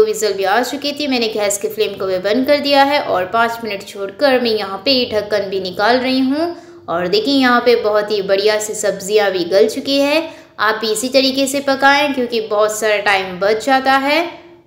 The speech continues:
और अच्छे से एक बार हम यहाँ पे mix कर लेते हैं। और देखिए यहाँ पे मैंने masher भी ले लिया है और अच्छे से यहाँ पे मैं mash कर लेती हूँ। इसी तरीके से हम यहाँ पे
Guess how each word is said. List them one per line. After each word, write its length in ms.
और 160
अच्छे 220
से 160
एक 140
बार 120
हम 180
यहाँ 220
पे 220
mix 280
कर 180
लेते 240
हैं। 280
और 200
देखिए 240
यहाँ 220
पे 100
मैंने 240
masher 500
भी 120
ले 180
लिया 280
है 240
और 260
अच्छे 260
से 160
यहाँ 220
पे 140
मैं 220
mash 360
कर 180
लेती 280
हूँ। 280
इसी 200
तरीके 360
से 140
हम 140
यहाँ 240
पे 140